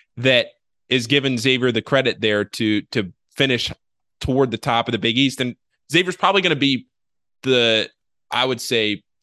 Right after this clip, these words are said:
fourth. They, they'll probably be betting the odds, odds on it'll probably go Creighton,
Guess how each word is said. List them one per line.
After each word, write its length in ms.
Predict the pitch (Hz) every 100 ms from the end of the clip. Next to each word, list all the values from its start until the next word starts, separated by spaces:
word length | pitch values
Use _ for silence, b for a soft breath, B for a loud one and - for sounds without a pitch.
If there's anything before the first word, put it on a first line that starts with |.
| _ _ _
fourth. 480 | 131 127 147 147 139 _ -
They, 180 | 123 110 -
they'll 140 | 135
probably 360 | 127 151 156 135
be 60 | 107
betting 500 | 127 120 117 113 104 b b _
the 120 | 131 127
odds, 420 | 143 139 123 - - _ 120
odds 340 | 143 156 120
on 220 | 131 120
it'll 160 | 113 110
probably 340 | 135 117 120
go 380 | 113 110 107 104 _ _
Creighton, 540 | 147 143 143 139 131